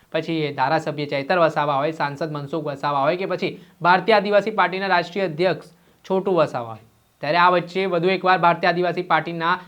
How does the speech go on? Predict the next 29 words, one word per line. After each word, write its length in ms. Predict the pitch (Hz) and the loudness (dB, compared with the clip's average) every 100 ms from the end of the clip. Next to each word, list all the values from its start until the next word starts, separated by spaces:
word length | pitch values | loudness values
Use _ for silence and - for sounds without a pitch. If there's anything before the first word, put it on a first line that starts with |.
| - | -12
રાષ્ટ્રીય 480 | 143 165 180 175 233 | 0 2 2 2 2
અધ્યક્ષ 320 | 185 180 202 | 4 0 -2
છોટુ 380 | 196 185 175 208 | -2 -4 -2 -2
વસાવાનું 580 | 190 175 185 175 175 190 | 0 2 2 2 2 -2
મોટું 300 | 170 165 180 | -6 -6 -6
નિવેદન 360 | 170 170 175 170 | -4 -4 -4 -4
સામે 320 | 170 165 170 | 0 0 2
આવ્યું 220 | 160 190 | 2 0
છે 100 | 190 | -4
અને 100 | 185 | -8
તેઓ 300 | 185 190 - - _ | -4 -4 -4 -10 _
આદિવાસી 520 | 170 190 214 214 214 220 | 2 4 6 4 2 -2
નેતાઓ 460 | 180 180 214 220 | -2 2 4 4
સામે 440 | 220 185 180 202 196 | 4 2 2 0 -2
જ 120 | - | -2
બરોબરના 540 | 165 185 190 170 175 175 | 0 0 0 0 2 2
રોષે 360 | 156 151 175 | 0 -2 -2
ભરાયા 340 | 147 139 127 123 | -2 0 -2 -4
છે. 160 | 123 - _ - - | -10 -18 _ -20 -4
જે 60 | 160 | 2
પાછળનું 400 | 170 165 190 185 | 2 2 0 -2
તેમનું 260 | 180 180 | -4 -4
કારણ 360 | 170 160 175 190 | 2 4 4 0
છે, 180 | 180 175 | -4 -6
તેમનું 400 | 170 165 165 160 | -6 -8 -8 -2
કહેવું 320 | 175 196 240 | 4 6 4
છે 300 | 240 226 233 - - _ - | 4 4 4 -4 -20 _ -4
કે 320 | 185 185 - - | -2 -2 -4 2
આજે 460 | 160 165 156 - | 2 2 -2 -6